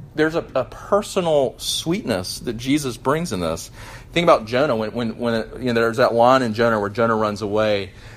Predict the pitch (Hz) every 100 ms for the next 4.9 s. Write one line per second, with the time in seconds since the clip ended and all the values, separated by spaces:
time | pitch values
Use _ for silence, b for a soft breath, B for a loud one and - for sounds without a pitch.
0 | B 117 117 117 92 113 143 147 120 113
1 | 113 107 95 117 107 101 95 - 113 104
2 | 104 98 95 113 127 - 110 113 104 92
3 | - 117 110 107 95 98 95 90 - 87
4 | - - 120 110 82 - 82 71 69